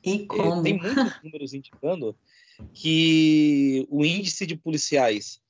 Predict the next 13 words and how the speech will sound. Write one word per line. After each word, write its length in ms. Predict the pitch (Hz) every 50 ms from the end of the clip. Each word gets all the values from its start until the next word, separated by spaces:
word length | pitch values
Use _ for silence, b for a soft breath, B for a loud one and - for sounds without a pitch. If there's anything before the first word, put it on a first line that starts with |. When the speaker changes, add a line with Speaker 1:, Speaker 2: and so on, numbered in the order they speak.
| _ _ _ -
Speaker 2:
que 120 | - 151
cometem 500 | - - 170 151 143 147 160 160 160 135
suicídio 640 | - - 147 131 - - - - 170 156 170 160 -
é 100 | 175 175
muito 320 | 165 185 185 - - 156
alto. 440 | 123 120 107 98 - - 87 87 - _ _ _ _ _ _ _ _ _ _ -
É, 80 | -
qual 240 | - - 277 359 392
que 80 | - 370
é 40 | 247
a 20 |
razão 340 | 202 208 170 139 139 123 113
disso? 360 | 98 98 95 - - _ -